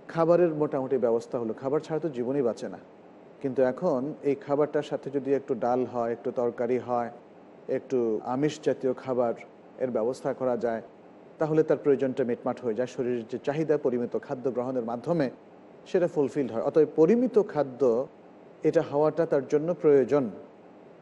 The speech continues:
এটা একদম জরুরি বিষয় নয়। যে কোনো খাদ্য সামান্য পরিমাণ যা খেলে সে বেঁচে থাকতে পারবে, এটা হচ্ছে জরুরি।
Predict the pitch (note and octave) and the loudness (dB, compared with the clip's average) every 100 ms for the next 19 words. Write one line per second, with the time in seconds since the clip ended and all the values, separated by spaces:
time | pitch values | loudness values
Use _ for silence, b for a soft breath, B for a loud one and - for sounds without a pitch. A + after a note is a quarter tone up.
0 | - D3+ D#3 - D#3+ B2+ A#2 G3 D3 C#3+ | -6 -2 -2 0 -2 0 4 4 6 4
1 | C3 A#2 A#2 - A2 A2 D3+ C#4+ - - | 6 2 0 -4 -6 -2 -2 -4 -8 -20
2 | - - - - B2 A#2+ C3+ F3 D#3 D3 | -20 -20 -20 -18 -6 0 2 2 0 -2
3 | A#2+ C3+ B2 C3+ C#3 C3+ C3 D3 B2 A#2 | -2 -2 -2 -2 -2 -2 -2 0 0 0
4 | C#3+ C#3+ C#3+ F#3 - A2+ A#2 B2 A#2 A#2 | -2 -2 -2 -2 0 -2 -4 -2 0 0
5 | A#2 B2+ C3 A#2 A2 C#3+ | 0 -2 -4 -2 -2 -2